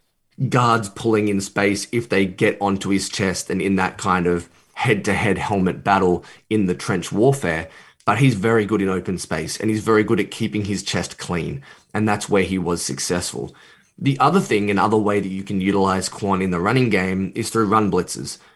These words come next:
And sometimes if you just don't think you quite have the horses or teams are coming predict-, are becoming predictable, you can say to your linebacker, regardless of reads, keys, anything like that, you're gonna shoot, you're gonna hit that A gap on the right side or however they're trying to attack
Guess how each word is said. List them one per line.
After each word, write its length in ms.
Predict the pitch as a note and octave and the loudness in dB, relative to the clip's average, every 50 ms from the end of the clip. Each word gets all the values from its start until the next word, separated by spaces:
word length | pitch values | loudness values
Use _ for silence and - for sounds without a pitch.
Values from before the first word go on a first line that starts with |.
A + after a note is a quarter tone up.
| _ _ _ _ - | _ _ _ _ -8
And 200 | - F2 E2+ - | -8 -6 -4 -2
sometimes 600 | - - C#3 D3 D#3+ D#3 E3+ E3 D#3+ D#3+ D#3+ C#3 | 2 4 6 6 6 6 6 6 6 6 4 4
if 140 | B2+ F#2+ G2+ | 2 0 0
you 80 | G#2+ | 0
just 160 | F#2+ G2+ G2 - | -2 -2 0 0
don't 200 | A2 A#2 B2 - | 0 0 0 -2
think 220 | - C3 A2+ - | -4 -6 -6 -6
you 80 | G#2+ G2 | -8 -4
quite 220 | - G#2 A2 B2 | -2 0 2 2
have 100 | B2+ A#2 | 2 2
the 60 | - | 0
horses 500 | A2+ - G2 G2 F#2 - G2+ G#2+ A2+ A2 - - - _ _ _ _ - | 0 0 0 0 0 -2 -4 -4 -4 -6 -10 -16 -20 _ _ _ _ -8
or 80 | F#2 | -6
teams 280 | F#2 - A#2 G#2 A2 G2+ | -4 -2 -2 -2 -2 -2
are 60 | G#2+ | -2
coming 300 | G#2+ - A2+ A#2 B2 B2 | -2 -2 0 0 0 0
predict-, 360 | B2+ - A2+ - F3+ - - - - | 0 0 0 0 0 0 0 0 0
are 80 | G2+ | 0
becoming 460 | F#2+ G2+ - - - A#2 A2 A2+ A#2 | 2 0 -2 -4 -4 -2 -2 -2 -2
predictable, 680 | G#2+ - G#2 F2+ F2+ F2+ - F#2+ D#2+ E2+ E2+ E2+ F2 - - - _ _ - | -2 -2 -2 -2 -2 -2 -4 -6 -4 -4 -4 -4 -6 -10 -16 -20 _ _ -6
you 220 | G2 A2 A#2+ C3 | 0 0 2 2
can 260 | C3 - C3 A2 A2 | 2 0 0 0 0
say 240 | A2 - - A2+ G#2+ | 0 0 2 2 2
to 80 | A2 A#2 | 4 4
your 160 | B2+ A#2 G#2 | 2 2 2
linebacker, 600 | F#2+ F2+ F2+ F2 F2 F2 - - F#2 F2+ F2 E2 - - - - _ _ _ | 2 0 0 0 -2 -2 -2 -2 -2 -2 -2 -4 -8 -16 -20 -20 _ _ _
regardless 640 | - F2+ G#2 F#2+ G#2+ G#2 A#2+ C3 B2 C3 C3 B2+ - | -4 -2 0 2 4 4 6 6 6 4 4 4 2
of 300 | G#2 F#2+ F2+ F2 - - | 0 0 0 -2 -8 -8
reads, 500 | F#2+ F#2+ A2 G#2+ G#2+ G#2 G#2+ G#2 G#2 - | -2 0 2 2 4 2 0 0 -2 -6
keys, 480 | - - - A2 G2 G2 G2 G2+ G2 - | -8 -6 -2 0 2 2 2 2 0 -2
anything 340 | - G2 G#2 A2 A2 C3 C3 | -2 0 0 0 2 2 2
like 140 | B2+ A#2+ F2+ | 2 0 2
that, 280 | - F#2 F2+ F2 - - - - - - | 2 2 0 0 -2 -8 -20 -14 -8 0
you're 160 | G2 A2 A2+ | 2 2 2
gonna 180 | A#2 B2 A#2+ | 2 2 0
shoot, 340 | A2+ - - - F#2+ F2 E2 | 0 -2 -2 -2 -4 -4 -2
you're 120 | C#2 G2+ G#2 | -2 -2 0
gonna 120 | G#2 G2+ | 0 0
hit 280 | F#2+ - - A2 F#2 - | -2 -2 -4 -6 -2 -2
that 160 | G2 F#2+ - | -2 -2 0
A 160 | F2 F#2 F#2+ | 0 -2 0
gap 240 | F2 F#2 F#2+ - G2 | 0 -2 -2 -2 -2
on 60 | F2+ | -2
the 60 | F2 | 0
right 240 | E2 F#2 F#2 E2+ D2 | 0 2 0 0 0
side 300 | - - E2+ E2+ E2+ D#2+ | -2 -2 -2 -2 -2 -2
or 80 | D#2+ - | -4 -4
however 320 | - - G2 F#2+ F#2 F2+ | -4 -2 0 0 0 0
they're 140 | F2+ F#2 E2+ | -2 -2 -2
trying 180 | - G2 F2 | -2 -2 -2
to 80 | E2+ F2+ | -2 -2
attack 400 | F2+ - - F#2+ F2 F2 - - | -4 -4 -2 -4 -4 -4 -6 -12